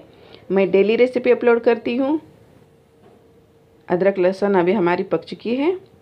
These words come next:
अब इसमें हम ऐड करेंगे हरी मिर्च। मैं एकदम रफली कुटी हूँ, इसे हमें पीसना है इसलिए मैं ज़्यादा बारीक नहीं चॉप की थी।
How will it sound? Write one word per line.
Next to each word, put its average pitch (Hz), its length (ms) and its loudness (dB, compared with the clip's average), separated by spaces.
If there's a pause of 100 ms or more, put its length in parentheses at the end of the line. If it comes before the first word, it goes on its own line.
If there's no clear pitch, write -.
(340)
अब 170 100 -2
इसमें 180 240 0
हम 202 140 0
ऐड 170 240 0
करेंगे 202 340 0
हरी 175 220 2
मिर्च। 247 340 0 (500)
मैं 196 160 0
एकदम 208 320 -2
रफली 175 300 0
कुटी 214 300 -2
हूँ, 311 240 2 (960)
इसे 190 160 -2
हमें 214 240 -2
पीसना 180 360 -2
है 262 220 -2
इसलिए 185 380 -2
मैं 180 160 6
ज़्यादा 175 260 0
बारीक 170 320 0
नहीं 180 260 0
चॉप 202 240 0
की 233 220 -4
थी। 277 200 -2